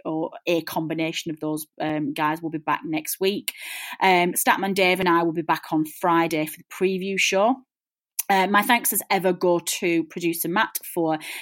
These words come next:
knitting this all together and, um, getting it out for you. A-, and a big thanks es-, especially for all of his hard work over the Christmas period. Um, he really, um, had to, to jump in and out getting preview shows done for that congested fixture. So Matt,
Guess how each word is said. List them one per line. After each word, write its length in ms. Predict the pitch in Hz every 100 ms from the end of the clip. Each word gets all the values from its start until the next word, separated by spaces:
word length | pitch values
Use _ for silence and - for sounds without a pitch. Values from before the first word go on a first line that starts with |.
| -
knitting 320 | 185 - 185
this 180 | 175 - 180
all 160 | 170
together 640 | 165 160 170 160 160 160 -
and, 440 | 160 160 156 156 -
um, 340 | 156 156 156 156
getting 280 | - 160 160
it 80 |
out 160 | 165 160
for 180 | - 180
you. 180 | 170 165
A-, 40 |
and 240 | 185 202
a 40 | 196
big 180 | 247 -
thanks 300 | 208 175 175
es-, 140 | -
especially 380 | 180 - 175 165
for 180 | - 170
all 60 | 165
of 40 |
his 140 | 160
hard 180 | 170 165
work 300 | 170 160 -
over 120 | 156
the 60 | 151
Christmas 380 | 156 170 - 156
period. 420 | 156 147 143 151 - - - -
Um, 520 | 170 170 165 165 160 -
he 380 | 180 170 160 156
really, 720 | 160 165 170 165 165 156 156 -
um, 320 | 160 156 156
had 260 | 160 160 - -
to, 240 | 151 151
to 240 | - -
jump 320 | 160 165 160 160
in 80 |
and 100 | 156
out 160 | 156 139
getting 220 | 151 156
preview 340 | - 156 151 156
shows 320 | 156 151 151
done 220 | 156 156
for 100 | 151
that 180 | 147 - - - _
congested 460 | - 160 156 - 156
fixture. 400 | - - - 151
So 200 | - 151
Matt, 280 | 156 147